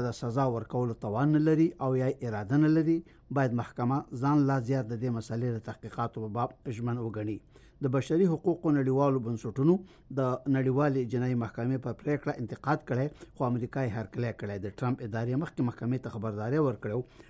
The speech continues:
چې په افغانستان کې د امریکا عسکرو لخوا د جنګي جرمونو په اړه د پلټنو نه ډډه وکړي.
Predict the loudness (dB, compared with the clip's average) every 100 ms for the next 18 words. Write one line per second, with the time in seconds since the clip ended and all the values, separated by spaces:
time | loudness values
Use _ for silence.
0 | -10 -6 -4 -2 -2 -4 -4 -4 -4 -6
1 | -4 -6 -6 -8 -6 -6 -6 -4 -4 -6
2 | -8 -20 -20 -6 -2 0 0 0 -2 0
3 | 0 0 2 0 0 -2 0 0 -2 -4
4 | -4 -4 -4 -2 -2 -4 -6 -6 -4 -4
5 | -6 -8 -10 -10